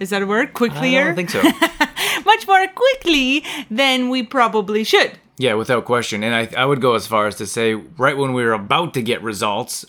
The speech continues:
Speaker 2: or when we're closer to seeing results, we give up.
Speaker 1: Mm-hmm.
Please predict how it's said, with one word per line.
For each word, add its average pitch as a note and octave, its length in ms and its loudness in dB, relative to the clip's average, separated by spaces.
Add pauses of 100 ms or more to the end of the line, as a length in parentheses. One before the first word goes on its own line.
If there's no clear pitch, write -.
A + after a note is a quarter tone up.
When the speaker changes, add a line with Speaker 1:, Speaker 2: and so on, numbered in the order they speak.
Speaker 2:
or A#2 240 -2
when A2+ 180 -2
we're A2 140 -2
closer C3+ 420 -2
to G2+ 120 -6
seeing C3 280 -2
results, C#3+ 480 -2
we D3 100 -2
give C#3+ 160 0
up. - 200 -4 (120)
Speaker 1:
Mm-hmm. F#3 180 -4